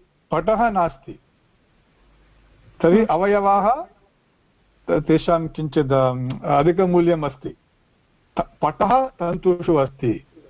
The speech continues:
Speaker 1: यथा घटः कपालयोः अस्ति।
Speaker 2: हम्म।
Speaker 1: तत्तु कपालः घटे अस्ति,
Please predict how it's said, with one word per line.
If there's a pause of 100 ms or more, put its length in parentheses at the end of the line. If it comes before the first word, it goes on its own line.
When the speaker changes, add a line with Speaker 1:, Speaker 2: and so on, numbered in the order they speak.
(200)
Speaker 1:
यथा
घटः (320)
कपालयोः
अस्ति। (2500)
Speaker 2:
हम्म। (560)
Speaker 1:
तत्तु
कपालः
घटे
अस्ति,